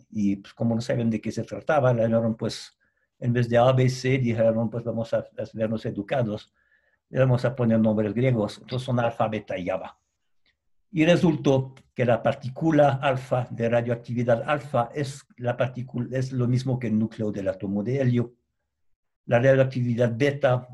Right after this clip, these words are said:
y la partícula beta resultó ser un electrón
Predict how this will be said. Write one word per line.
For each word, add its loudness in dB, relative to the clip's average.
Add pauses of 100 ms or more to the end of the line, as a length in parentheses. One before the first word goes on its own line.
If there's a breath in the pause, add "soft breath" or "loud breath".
y -8
la -2
partícula -2
beta -2
resultó -6
ser -4
un 2
electrón -2